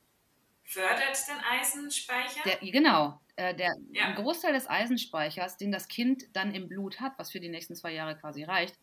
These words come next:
Speaker 2: äh, kommt halt daher, dass die Pu-, Plazenta auspulsieren durfte. Also die Nabelschnur auspulsieren
Speaker 1: Mhm.
Speaker 2: durfte und das Eisen von der Plazenta kam. Gleichzeitig hat Muttermilch auch viel Lactoferrin,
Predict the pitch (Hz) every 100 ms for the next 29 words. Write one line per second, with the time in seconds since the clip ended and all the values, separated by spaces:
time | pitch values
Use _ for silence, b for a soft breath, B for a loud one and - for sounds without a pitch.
0 | b b - 165 160 185 196 180 165 165
1 | 170 175 165 160 160 175 180 156 170 160
2 | 135 139 143 139 135 117 - 143 165 156
3 | 160 165 175 170 175 156 151 160 _ -
4 | _ _ - 214 196 - 180 180 165 180
5 | 180 - 156 156 151 - 143 151 160 156
6 | 147 - 139 139 139 143 - 139 135 B
7 | B - 165 247 294 - 190 190 185 185
8 | 202 208 202 180 175 - 175 180 - 190
9 | 170 165 165 170 165 151 226 262 277 381